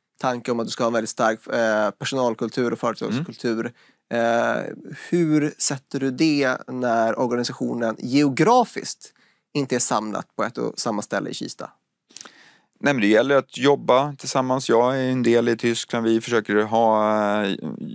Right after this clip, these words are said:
Speaker 2: jobba väldigt som ett team. Men, eh, det gäller också att bygga en lokal kultur på de ställena. Vi, vi har, eh, personal i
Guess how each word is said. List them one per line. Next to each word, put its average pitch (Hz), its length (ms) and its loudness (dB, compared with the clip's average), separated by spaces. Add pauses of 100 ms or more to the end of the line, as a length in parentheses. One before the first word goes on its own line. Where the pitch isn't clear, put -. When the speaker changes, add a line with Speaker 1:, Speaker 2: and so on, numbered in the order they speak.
(120)
Speaker 2:
jobba 107 340 4
väldigt 98 680 -2
som - 200 -2
ett 101 240 -2 (100)
team. 110 420 -2 (1400)
Men, 123 180 2
eh, 98 760 4
det 104 100 2
gäller 120 180 4
också 110 180 -2
att 104 60 -2
bygga 98 320 2
en 104 400 -6
lokal 104 580 2
kultur 98 600 -2
på - 160 -8
de 95 160 2
ställena. 95 460 0
Vi, 98 280 2
vi 98 140 2
har, 95 420 2
eh, 98 80 0 (340)
personal 92 520 0
i 90 400 -2